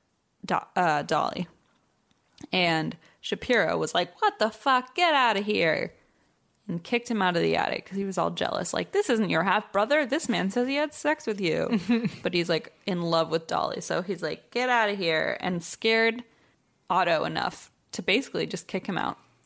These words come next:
Speaker 1: And Otto
Speaker 2: Jeez.
Speaker 1: fled. And also this guy's a lawyer, so he probably could threaten him. So Otto fled to Canada, changed his name, and then eventually he came back to L A and got married under a new name.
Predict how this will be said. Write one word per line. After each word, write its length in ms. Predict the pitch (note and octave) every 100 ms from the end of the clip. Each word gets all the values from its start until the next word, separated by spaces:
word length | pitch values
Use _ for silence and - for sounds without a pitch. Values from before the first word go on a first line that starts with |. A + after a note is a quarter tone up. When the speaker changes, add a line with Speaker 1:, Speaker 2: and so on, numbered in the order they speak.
| -
Speaker 1:
And 140 | G3 -
Otto 400 | A3 A#3+ G3 B3
Speaker 2:
Jeez. 340 | F#3 E3+ -
Speaker 1:
fled. 680 | - - G3 G3+ F#3 D#3+ F#3+ _ _ _ _ _ _ -
And 140 | G#3+
also 220 | C4 C#4 B3
this 100 | -
guy's 240 | E3+ D#3
a 60 | E3
lawyer, 320 | D#3+ D3 E3
so 120 | F3
he 120 | F3+
probably 260 | F3 E3+ -
could 200 | - E3
threaten 260 | D#3+ - -
him. 160 | F3 - - - - - - - - - _ _
So 220 | - C#4 -
Otto 260 | C4+ D4+
fled 420 | - C4 B3 A#3+ B3+
to 80 |
Canada, 680 | - - F#3 D#3+ D#3 D#3 G3+ -
changed 280 | - G3+ G#3
his 160 | A3 G#3
name, 500 | E3+ D#3 D#3 D#3 D#3+ - -
and 160 | G#3 G3+
then 80 |
eventually 400 | G3 G#3+ C#4 E4 C#4+
he 60 |
came 240 | B3+ C4+ A#3
back 200 | G#3 -
to 160 | -
L 160 | F3 F3+
A 60 | E3
and 180 | E3
got 160 | E3+ F#3+
married 480 | F3+ D#3+ D3+ D3+ E3+ - _ _ _ _ _ _ _ _ -
under 180 | G3 F3
a 100 | F3
new 180 | E3
name. 340 | E3 - -